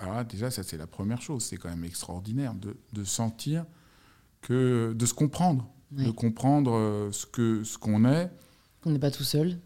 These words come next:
Speaker 1: Qu'on, qu'on n'est pas tout seul, mais, mais surtout, ah oui, d'accord, c'est pour ça que je sens ça.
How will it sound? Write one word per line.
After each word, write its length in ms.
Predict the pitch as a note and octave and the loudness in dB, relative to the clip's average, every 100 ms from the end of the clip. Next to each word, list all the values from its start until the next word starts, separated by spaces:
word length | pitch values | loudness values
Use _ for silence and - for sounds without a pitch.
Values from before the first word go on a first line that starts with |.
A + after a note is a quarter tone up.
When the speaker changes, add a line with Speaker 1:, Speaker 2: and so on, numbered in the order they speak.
| - _ _ _ - _ - | -18 _ _ _ -20 _ -20
Speaker 1:
Qu'on, 100 | - | -16
qu'on 200 | - B2+ | 0 2
n'est 60 | |
pas 100 | B2+ | 4
tout 80 | C3 | 4
seul, 100 | D#3 | 4
mais, 140 | C3+ C3+ | 4 4
mais 120 | C3 | 2
surtout, 420 | B2+ C3+ G3 F#3+ - _ _ _ _ _ - | 2 0 0 -2 -6 _ _ _ _ _ -10
ah 200 | - C3+ | -6 -4
oui, 80 | C#3+ | -2
d'accord, 260 | A#2 B2 A2 | -4 -4 -4
c'est 100 | G2+ | -4
pour 240 | - A#2+ | -4 -4
ça 160 | - D#3 | -2 -4
que 100 | C3+ | -6
je 80 | |
sens 280 | G#2 - A#2+ | -6 -4 -4
ça. 140 | - | -6